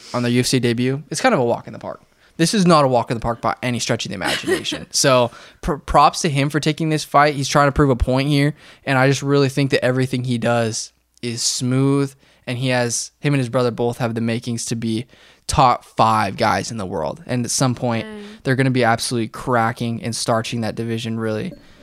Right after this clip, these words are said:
Speaker 1: soon here, because what is that? Javid has three fights in the U F C now? Gravely.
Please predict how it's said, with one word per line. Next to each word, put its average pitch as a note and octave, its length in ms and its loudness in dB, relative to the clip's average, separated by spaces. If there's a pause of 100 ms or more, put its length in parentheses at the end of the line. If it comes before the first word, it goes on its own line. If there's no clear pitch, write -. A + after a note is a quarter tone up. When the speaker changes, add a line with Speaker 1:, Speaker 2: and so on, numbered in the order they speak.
(140)
Speaker 1:
soon A#2+ 360 -2
here, B2 160 -6
because A2+ 520 -2
what C3 200 0
is A2+ 120 -4
that? A2 220 -8 (300)
Javid B2 360 -2
has A#2 480 0
three C3+ 560 -4
fights F#3+ 340 -6
in A3+ 460 -8
the A#3 60 -8
U A#3+ 180 -10
F A#3 60 -14
C - 100 -14
now? C4+ 280 -12 (120)
Gravely. D3 640 -2